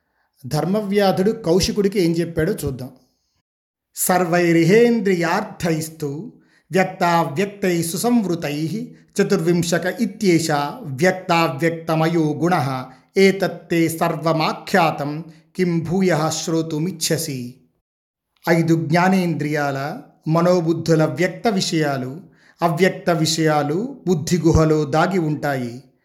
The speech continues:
వాటినన్నింటినీ కలిపితే ఇరవై నాలుగు తత్వాలు అవుతాయి. ఈ తత్వాల సముదాయమే వ్యక్తావ్యక్త రూపమైన గుణాలు.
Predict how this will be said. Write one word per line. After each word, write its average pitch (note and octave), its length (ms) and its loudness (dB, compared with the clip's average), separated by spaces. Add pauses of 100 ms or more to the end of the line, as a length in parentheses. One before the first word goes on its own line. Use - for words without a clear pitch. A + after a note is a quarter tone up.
(340)
వాటినన్నింటినీ D#3+ 1080 2
కలిపితే D3+ 480 -2
ఇరవై E3 600 0
నాలుగు D3+ 360 0
తత్వాలు E3+ 640 0
అవుతాయి. C3+ 460 -4 (580)
ఈ D3+ 260 -6
తత్వాల D#3+ 460 0
సముదాయమే D3+ 880 -2
వ్యక్తావ్యక్త D#3+ 1040 -2
రూపమైన D3+ 760 -2
గుణాలు. C#3+ 440 -2